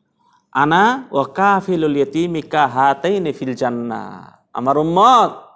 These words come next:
যারা এতিমের ভরণ পোষণ করবে, সে এবং আমি জান্নাতে এইভাবে বসবাস করব, একসাথে বসবাস করব। কেমনে বসবাস করবে? একসাথে। এতিম আমাদের সমাজে নাই?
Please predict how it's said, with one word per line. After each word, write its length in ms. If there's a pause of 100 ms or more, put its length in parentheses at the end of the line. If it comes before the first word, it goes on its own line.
(520)
যারা 280
এতিমের 500
ভরণ 320
পোষণ 320
করবে, 460
সে 500
এবং 420
আমি 360
জান্নাতে 520
এইভাবে 420
বসবাস 480
করব, 560 (220)
একসাথে 520
বসবাস 440
করব। 400 (1040)
কেমনে 220
বসবাস 340
করবে? 380 (1120)
একসাথে। 680 (1080)
এতিম 260
আমাদের 240
সমাজে 320
নাই? 320